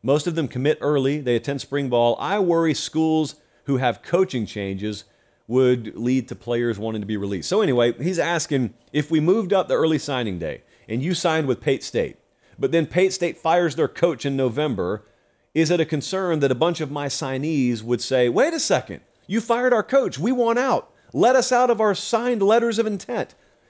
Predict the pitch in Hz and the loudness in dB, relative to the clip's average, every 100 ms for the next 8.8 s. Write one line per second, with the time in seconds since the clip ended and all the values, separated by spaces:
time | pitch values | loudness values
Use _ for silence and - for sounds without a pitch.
0 | _ - 269 262 320 339 262 87 - 202 | _ -6 -4 -2 -2 -2 -4 -8 -4 0
1 | 277 196 147 - 262 311 269 202 214 - | 0 -2 -8 -4 -4 -2 2 2 0 -4
2 | - 180 180 220 240 160 214 208 185 151 | -6 -6 -4 0 0 0 -2 -4 -6 -8
3 | 190 170 170 117 101 208 247 247 - _ | -6 -4 -6 -8 -4 -2 -2 -4 -10 _
4 | _ _ - 233 214 214 214 _ _ _ | _ _ -4 -2 0 -2 -4 _ _ _
5 | 90 139 180 143 123 196 240 _ _ - | -4 0 0 0 -2 -4 -6 _ _ -8
6 | 165 175 170 - 151 180 160 151 220 156 | -6 -4 -2 -2 -2 -2 0 2 2 2
7 | 180 214 _ _ _ _ 180 185 185 165 | -4 -6 _ _ _ _ -2 0 0 2
8 | 156 156 175 151 226 202 214 - | 2 2 2 4 4 4 2 -4